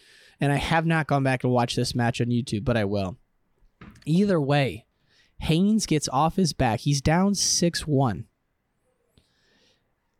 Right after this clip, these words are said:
By the second period, I think he's winning. In the third period, he's broke Andonian, exhausted him, ends up pinning him.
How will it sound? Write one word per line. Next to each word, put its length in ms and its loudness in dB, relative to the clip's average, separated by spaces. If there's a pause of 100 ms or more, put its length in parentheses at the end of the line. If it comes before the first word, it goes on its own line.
(300)
By 140 4
the 120 4
second 480 2
period, 360 4
I 100 2
think 180 0
he's 180 2
winning. 460 0 (380)
In 140 2
the 100 4
third 360 2
period, 380 4
he's 200 2
broke 380 2
Andonian, 920 0 (720)
exhausted 640 0
him, 260 -2 (500)
ends 200 2
up 200 0
pinning 320 4
him. 260 -4